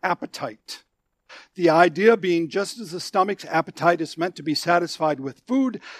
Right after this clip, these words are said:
so the body is meant to be satisfied through sexual activity." Paul says, "Look, God will end up destroying both. He is sovereign over your soul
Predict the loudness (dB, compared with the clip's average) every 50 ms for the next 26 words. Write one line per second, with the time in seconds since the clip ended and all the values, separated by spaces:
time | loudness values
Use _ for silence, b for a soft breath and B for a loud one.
0 | B B -8 0 2 2 2 4 2 0 -2 2 6 8 8 8 8 6 4 0
1 | -2 -4 -4 -6 -6 -6 -6 -4 -4 -4 0 2 2 2 2 0 -4 -4 0 2
2 | 2 2 2 -2 -4 -8 -10 -8 -8 -8 -4 -2 0 0 0 -2 -2 -2 -2 0
3 | 0 -2 -2 -4 _ -4 -4 -2 -2 -2 -6 -12 -14 _ _ _ _ _ _ _
4 | _ _ _ _ _ _ _ _ _ _ _ _ _ _ _ _ _ _ _ _
5 | _ -2 2 2 4 4 2 2 0 0 0 -2 -6 -2 0 0 0 0 -4 _
6 | _ _ -4 0 2 4 6 6 4 4 2 -2 -2 0 0 0 -2 -4 -4 -4
7 | -2 0 0 -2 -2 _ -10 -12 -12 -10 -6 -4 -2 -2 -2 -2 -4 -4 -6 -6
8 | -2 0 2 2 2 -2 -6 _ _ _ _ _ _ _ _ _ _ _ _ -2
9 | 0 0 0 0 -2 -8 -14 -18 _ _ _ _ _ _ -16 -14 -4 0 2 4
10 | 6 4 4 2 -2 -4 -6 -6 -8 -10 -10 -4 -2 -2 -2 -2 -2 -2 -2 -2
11 | -2 -4 -2 -2 -4 -4 -6 -10 -10 -6 -2 0 0 0 0 -2 -4 -6 -10 -12
12 | -18